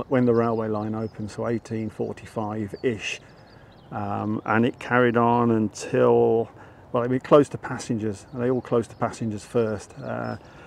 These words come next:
closed to passengers in nineteen fifty-seven and closed to freight in nineteen sixty-four, and the line closed a couple of years after that. Um, there's always people then pop up at this stage and say, "Oh no, there were still trains after that."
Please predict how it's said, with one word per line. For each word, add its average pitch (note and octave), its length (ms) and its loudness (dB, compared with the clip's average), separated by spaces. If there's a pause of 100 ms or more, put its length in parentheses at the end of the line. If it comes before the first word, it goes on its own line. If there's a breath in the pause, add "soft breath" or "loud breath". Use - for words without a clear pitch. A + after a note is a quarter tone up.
(140 loud breath)
closed C#3 220 8
to - 60 -14
passengers A2+ 440 -4
in A#2 120 4
nineteen A#2 400 0
fifty-seven A#2 720 -4 (480 loud breath)
and A#2 260 -6
closed B2+ 300 4
to A2+ 60 -6
freight A#2+ 340 0
in A#2+ 100 4
nineteen A#2+ 400 2
sixty-four, C3 680 0
and B2+ 80 4
the B2 60 2
line B2+ 320 0
closed B2 320 0
a B2 40 -8
couple - 280 -8
of B2 80 -4
years B2+ 220 0
after C3 320 -8
that. A#2 220 -10 (880 loud breath)
Um, A#2 460 -10
there's B2+ 120 0
always B2 220 4
people A#2 280 -2
then A2 220 -2
pop - 300 -4
up - 160 2
at - 80 -6
this A2+ 120 -8
stage A#2 280 -4
and A2 100 -6
say, A2 100 -6
"Oh C3 220 -2
no, B2 180 2
there A#2 120 0
were A#2 40 0
still B2+ 260 -2
trains A#2+ 360 -2
after A#2+ 300 -4
that." G#2+ 200 -6